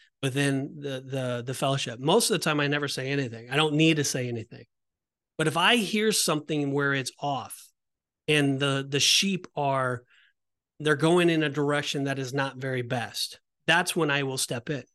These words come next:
That's when I will share something. That's what a shepherd does. A shepherd is there to help bring truth, to protect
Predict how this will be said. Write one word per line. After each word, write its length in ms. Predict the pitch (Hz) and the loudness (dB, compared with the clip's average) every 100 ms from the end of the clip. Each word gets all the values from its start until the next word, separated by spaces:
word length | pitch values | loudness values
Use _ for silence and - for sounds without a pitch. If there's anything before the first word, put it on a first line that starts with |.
| _ | _
That's 260 | 139 135 - | -2 0 -2
when 120 | 131 | -2
I 120 | 127 | -2
will 140 | 123 | -4
share 320 | 120 - 170 170 | -2 2 4 4
something. 380 | - 117 127 | 0 -4 -8
That's 260 | 120 156 - | 0 0 0
what 120 | 185 | -2
a 40 | 151 | 0
shepherd 500 | - 147 - 131 117 | 0 -2 -4 -10 -6
does. 400 | 127 110 - - _ - _ _ - | -6 -4 -6 -6 _ -20 _ _ 0
A 80 | |
shepherd 440 | 139 - 180 175 156 | 2 4 2 2 0
is 160 | 139 | 0
there 200 | 135 147 | 2 2
to 100 | 147 | 0
help 480 | 135 - 156 147 147 | -4 -2 0 -2 -4
bring 240 | 147 143 131 | -2 -2 -2
truth, 500 | - 160 151 139 - | -2 2 2 0 -6
to 60 | |
protect 640 | 127 139 - 170 170 - | -10 -8 -4 -2 -2 -4